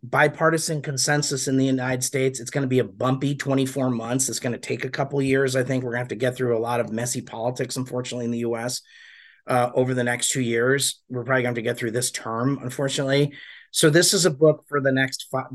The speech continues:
I wrote this book to have, to try and initiate a debate over the next five years on this issue. But I ultimately think this is not an argument, a discussion just for the United States. This is a conversation for our friends in O E C D countries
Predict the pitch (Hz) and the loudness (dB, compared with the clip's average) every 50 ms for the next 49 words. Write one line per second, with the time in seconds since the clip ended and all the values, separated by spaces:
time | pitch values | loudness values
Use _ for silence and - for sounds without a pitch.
0 | - - 143 156 180 180 180 180 156 - - 160 151 127 - - 135 123 131 131 | -2 2 4 6 6 6 6 4 2 4 4 4 4 4 2 -2 0 2 2 2
1 | 135 131 - - 139 127 - - 143 135 135 139 143 143 139 131 131 - 127 - | 2 0 -2 -4 -4 -4 -2 0 2 2 4 4 4 4 2 0 -2 -4 -10 -10
2 | - - - 147 139 139 139 - 151 143 135 127 120 123 113 127 127 127 127 127 | -12 -6 -2 2 2 2 4 4 4 6 6 4 2 0 0 2 2 2 2 2
3 | 123 123 123 120 117 117 113 - - - - 131 123 120 120 107 104 117 120 120 | 0 0 0 -2 -4 -6 -6 -8 -10 -6 -4 -2 0 0 0 0 -2 -2 -4 -2
4 | 107 101 98 - - - - 123 120 113 110 - - 123 110 104 - - 92 - | -2 -2 -2 -2 -4 -4 -4 -4 -4 -2 -2 -2 -2 -2 -2 -4 -4 -6 -8 -12
5 | _ _ _ _ _ _ - 135 139 143 151 160 170 196 190 190 175 160 147 143 | _ _ _ _ _ _ 0 4 4 6 8 8 8 6 4 4 2 4 4 2
6 | 135 131 143 139 135 131 135 139 135 - 135 123 120 127 131 143 143 147 131 123 | 2 2 2 0 0 0 0 0 0 0 0 0 0 0 2 2 2 2 0 0
7 | 131 131 131 127 131 131 120 120 123 120 110 117 - - 139 131 127 - 123 110 | 0 -2 -2 0 0 0 0 -2 -4 -6 -4 -4 -2 0 0 0 0 0 0 0
8 | 127 131 123 - - 131 117 117 117 113 113 117 107 - - 156 147 127 - 117 | 0 0 0 0 -2 -4 -2 -2 -2 -4 -4 -4 -2 0 2 4 4 4 2 2
9 | 117 - - 123 117 - - 127 120 117 - - 127 117 113 - 120 113 - 117 | 0 0 -2 -2 -4 -6 -4 -4 -2 -2 0 0 0 0 -2 -4 -6 -4 -2 0
10 | 113 110 107 - 127 127 123 117 120 117 - - 117 117 117 107 - - 110 113 | 0 0 0 0 0 0 2 2 0 -2 0 0 0 0 0 0 -2 -2 -2 -4
11 | 120 120 - 117 104 104 - - 95 - - | -6 -6 -6 -6 -6 -8 -8 -8 -8 -8 -8